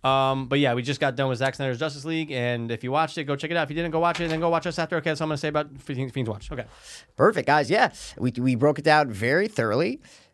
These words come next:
Speaker 2: Just
Speaker 1: Mm.
Speaker 2: quickly, though, I liked it a lot. Past thought it was okay.
Speaker 1: It was okay.
Speaker 2: So,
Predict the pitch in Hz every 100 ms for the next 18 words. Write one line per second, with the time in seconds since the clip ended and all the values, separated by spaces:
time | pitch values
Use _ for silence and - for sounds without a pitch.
0 | 120 302 190 226 226 147 135 135 135 -
1 | 269 170 269 - 123 113 - 113 147 220
2 | 131 - _ 156 170 - 110 - - 175
3 | 165 156 - 151 180 220 302 101 - 143
4 | 131 95 - - - - 185 180